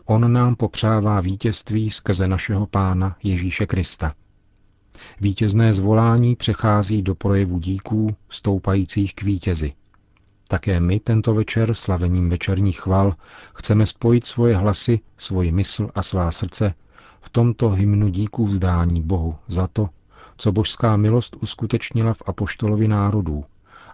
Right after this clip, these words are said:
a za podivuhodný plán spásy, který Bůh Otec naplňuje v nás skrze Pána Ježíše Krista.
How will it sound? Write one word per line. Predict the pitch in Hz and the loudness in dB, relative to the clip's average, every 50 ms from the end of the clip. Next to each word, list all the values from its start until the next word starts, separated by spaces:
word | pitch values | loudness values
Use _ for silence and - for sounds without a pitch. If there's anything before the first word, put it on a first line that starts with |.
| - - | -6 -4
a | 95 95 | -2 -2
za | 90 87 | -2 -2
podivuhodný | 80 - 101 98 90 101 101 107 98 101 101 95 104 104 101 | -4 -2 -2 0 2 2 2 2 0 0 0 0 0 0 0
plán | - - 101 92 87 85 85 80 | 0 -2 0 0 0 0 0 -2
spásy, | - - - - 95 92 90 87 - - - 87 - - - - - _ _ _ _ _ _ | -4 -6 -4 -2 0 0 0 0 -2 -2 -4 -4 -4 -6 -10 -20 -20 _ _ _ _ _ _
který | - - - 101 101 101 98 | -10 -4 -2 0 2 2 0
Bůh | 87 87 95 95 85 - - - | -2 -2 -4 -6 -6 -8 -8 -6
Otec | 113 107 - 113 113 - - - - _ - | -6 -4 -2 -2 -2 -2 -6 -12 -16 _ -4
naplňuje | 107 101 98 - 110 107 104 107 107 107 104 85 | -2 -2 -2 0 0 2 2 4 4 2 2 2
v | 82 | 0
nás | 90 90 87 87 90 95 - - - - _ _ _ | -2 -2 0 0 0 -2 -4 -6 -10 -18 _ _ _
skrze | - - - - - 101 98 101 92 | -16 -16 -8 -6 -4 -2 -2 -2 -2
Pána | - - 95 95 95 95 92 98 92 90 - _ | -2 -2 0 0 0 0 0 -2 -4 -6 -6 _
Ježíše | 107 101 92 90 98 92 - - 104 | -2 -2 0 0 -2 -4 -4 -4 -6
Krista. | - - 92 87 - - - 76 73 | -4 -4 -4 -4 -6 -8 -8 -10 -10